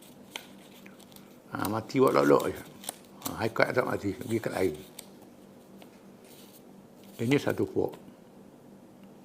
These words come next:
Kemudian Al-Ujailiyah. Pengikut seorang bernama Umair bin Bannan Al-Ajali.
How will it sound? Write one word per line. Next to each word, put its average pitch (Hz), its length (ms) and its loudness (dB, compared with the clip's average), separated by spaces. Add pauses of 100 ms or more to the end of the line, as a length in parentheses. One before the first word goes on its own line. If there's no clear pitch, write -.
(880)
Kemudian 220 240 8
Al-Ujailiyah. 180 1040 12 (2000)
Pengikut 156 480 12
seorang 170 320 12
bernama 170 480 12
Umair 175 320 12
bin 156 320 12
Bannan 147 560 12
Al-Ajali. 139 800 12